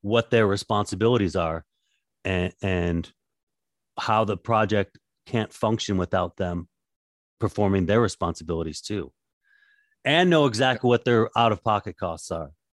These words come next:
because that's something that I guarantee almost every contractor is gonna screw up at the beginning.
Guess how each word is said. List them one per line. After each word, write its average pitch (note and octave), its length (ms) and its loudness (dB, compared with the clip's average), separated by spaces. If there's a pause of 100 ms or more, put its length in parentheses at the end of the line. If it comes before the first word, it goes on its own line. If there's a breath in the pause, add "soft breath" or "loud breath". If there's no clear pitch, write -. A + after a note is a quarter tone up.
because G2+ 320 -2
that's A2 300 0
something B2 480 2 (680 soft breath)
that G#2 180 0
I G2+ 100 2
guarantee C#3 960 2 (520)
almost C3 420 0
every C3 180 2
contractor B2+ 500 -2
is A2 80 -4
gonna A#2 140 -2
screw B2+ 240 0
up A#2+ 120 -2
at G#2 60 -4
the G#2+ 60 0
beginning. A#2+ 520 2